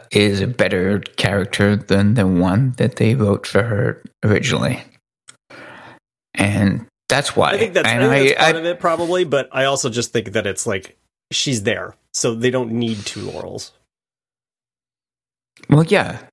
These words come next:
Speaker 2: It
Speaker 1: yeah.
Speaker 2: would be, it
Speaker 1: I
Speaker 2: would,
Speaker 1: mean,
Speaker 2: it
Speaker 1: the
Speaker 2: would
Speaker 1: vi-
Speaker 2: add another confusing layer to bring that Laurel back.
Speaker 1: But here's the thing. We've, I mean, we've definitely talked about how much of a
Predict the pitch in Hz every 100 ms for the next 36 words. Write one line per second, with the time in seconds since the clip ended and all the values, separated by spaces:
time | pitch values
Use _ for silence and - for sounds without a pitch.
0 | - 156 151 143 - 113 120 127 135 139
1 | 156 180 196 170 160 - 131 143 147 127
2 | 123 120 117 107 101 113 113 110 104 -
3 | _ _ _ _ _ _ _ 110 104 98
4 | 110 95 90 87 82 - - _ - -
5 | 285 233 - - 196 247 - 170 208 180
6 | - 254 196 127 120 151 170 175 165 131
7 | - - - 131 135 123 110 - - -
8 | - _ _ _ _ _ _ _ _ -
9 | - 131 127 - - 117 107 80 85 98
10 | 104 98 78 - - - 117 156 - -
11 | - - 92 - 98